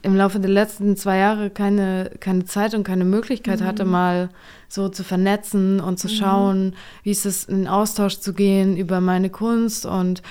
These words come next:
Speaker 1: wo steht die. Deswegen habe ich
Speaker 2: Mhm.
Speaker 1: absolut keine Ahnung, wo ich stehe. Also ich weiß so ein bisschen, okay, es ist so, ähm, queerer Rap
Speaker 2: Mhm.
Speaker 1: oder da eingeordnet, Zeckenrap ein
Speaker 2: Mhm.
Speaker 1: bisschen so, ne, aber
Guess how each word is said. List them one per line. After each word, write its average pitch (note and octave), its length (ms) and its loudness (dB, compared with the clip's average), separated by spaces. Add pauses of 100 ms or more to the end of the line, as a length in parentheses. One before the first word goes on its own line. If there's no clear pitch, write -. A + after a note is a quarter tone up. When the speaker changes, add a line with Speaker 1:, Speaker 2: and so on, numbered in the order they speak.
(140)
Speaker 1:
wo G3+ 100 0
steht A#3 380 2
die. A3 260 0
Deswegen F#3 400 -2
habe G#3+ 120 -2
ich G#3 80 -4
Speaker 2:
Mhm. - 80 -6
Speaker 1:
absolut G#3 320 -6
keine G3 280 -4
Ahnung, G#3+ 220 -4
wo F#3+ 80 -4
ich F3+ 160 -6
stehe. G#3+ 560 -2 (100)
Also F3 200 -2
ich E3 120 -4
weiß F3+ 200 0
so F#3 80 0
ein F3 80 0
bisschen, F3+ 320 -4
okay, F#3 420 0
es F3+ 180 -4
ist F3 140 -10
so, F3 440 -2 (500)
ähm, E3+ 680 0 (340)
queerer G3+ 480 6
Rap G3 340 4
Speaker 2:
Mhm. A3+ 100 2
Speaker 1:
oder F3 560 0
da F#3+ 180 2
eingeordnet, F3+ 960 -2
Zeckenrap F#3 640 -2
ein F3+ 60 0
Speaker 2:
Mhm. - 60 0
Speaker 1:
bisschen G3+ 520 0
so, F3 380 -4 (400)
ne, G3 260 4
aber F3 680 2